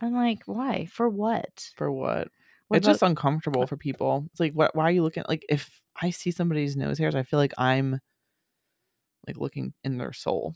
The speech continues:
Speaker 1: I know, 'cause it's their nose
Speaker 2: It's kinda
Speaker 1: hairs.
Speaker 2: personal.
Speaker 1: It is personal. What about your worst?
Speaker 2: So my worst is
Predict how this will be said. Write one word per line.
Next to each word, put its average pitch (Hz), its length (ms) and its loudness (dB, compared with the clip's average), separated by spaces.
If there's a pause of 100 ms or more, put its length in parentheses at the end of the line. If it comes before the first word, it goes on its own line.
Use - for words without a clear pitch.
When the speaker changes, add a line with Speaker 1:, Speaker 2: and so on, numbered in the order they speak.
Speaker 1:
I 175 100 4
know, 220 260 4
'cause 151 200 -2
it's 151 260 -2
their 165 160 2
nose 196 200 -2
Speaker 2:
It's - 120 -14
kinda - 160 -2
Speaker 1:
hairs. 143 180 0
Speaker 2:
personal. 135 580 -4 (560)
Speaker 1:
It 180 80 0
is 160 140 2
personal. 151 360 -4
What 156 160 0
about 156 280 2
your 160 220 0
worst? 151 580 -4 (200)
Speaker 2:
So - 120 2
my 185 200 8
worst 160 680 2 (240)
is 147 460 4